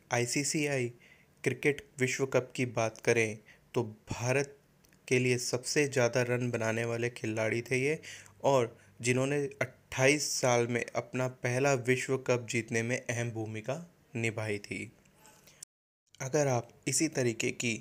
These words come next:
और क्रिकेट न्यूज़ के बारे में जानना चाहते हैं तो चैनल को अभी सब्सक्राइब कर लीजिए, अगर आपने चैनल सब्सक्राइब नहीं किया है तो, ताकि आने वाले वीडियो के नोटिफिकेशन आपको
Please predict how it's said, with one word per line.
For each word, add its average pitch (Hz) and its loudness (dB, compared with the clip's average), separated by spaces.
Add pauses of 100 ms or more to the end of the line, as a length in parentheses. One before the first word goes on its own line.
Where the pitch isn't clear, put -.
(400)
और 160 0
क्रिकेट 120 -2
न्यूज़ 117 -2
के 120 0
बारे 110 -4
में 113 -4
जानना 113 -4
चाहते 113 0
हैं 110 -4 (500)
तो 131 2 (280)
चैनल 120 2
को 120 -2 (200)
अभी 135 0
सब्सक्राइब 113 0
कर 120 2
लीजिए, 110 -2
अगर 120 -4
आपने 117 -8
चैनल 110 -4
सब्सक्राइब 113 -4
नहीं 113 -4
किया 113 -2
है 110 -2
तो, 107 -4 (800)
ताकि 110 0 (380)
आने 139 2
वाले 139 6
वीडियो 117 2
के 120 -2
नोटिफिकेशन 117 -4
आपको 117 -4